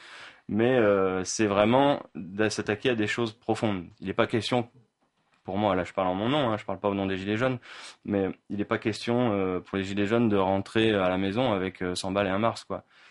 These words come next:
C'est vraiment, on va s'attaquer au fond du problème. On rentre, c'est, c'est, voilà, c'est parti pour ça. Donc ça, il y a des gens aussi qui ont besoin de le comprendre et qui ont besoin d'aide pour ça. Donc, euh,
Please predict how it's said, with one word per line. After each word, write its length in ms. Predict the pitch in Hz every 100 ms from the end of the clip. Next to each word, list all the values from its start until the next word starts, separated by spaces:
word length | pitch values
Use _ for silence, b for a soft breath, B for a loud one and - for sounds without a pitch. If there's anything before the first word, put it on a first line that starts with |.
| _
C'est 180 | - 98
vraiment, 640 | 98 95 107 127 - - _ _
on 100 | 185
va 120 | 107
s'attaquer 640 | 113 104 - 92 123 135 139 b b -
au 100 | 98
fond 260 | - 123
du 120 | 117 104
problème. 400 | - 101 92 90 _ _ _
On 100 | 92
rentre, 260 | 92 95 -
c'est, 280 | - - 101
c'est, 400 | - 92 90 90
voilà, 180 | 92
c'est 180 | 90 107
parti 260 | 107 - 113
pour 160 | 104
ça. 140 | - 92
Donc 160 | 101
ça, 220 | - 160 B B B
il 60 | 113
y 40 |
a 40 | 110
des 100 | 113
gens 200 | 127 147
aussi 240 | 117 151
qui 100 | -
ont 100 | 104
besoin 280 | 107 104 117
de 60 | 110
le 60 |
comprendre 440 | 101 101 - 175 - _ _ _ _ _ _ _ - 110
et 60 |
qui 120 | -
ont 80 | 110
besoin 300 | 104 107 117
d'aide 240 | 123 156 113 - _ _ _ -
pour 160 | 104
ça. 240 | - 131 - B B B -
Donc, 260 | 127 135
euh, 360 | 113 107 104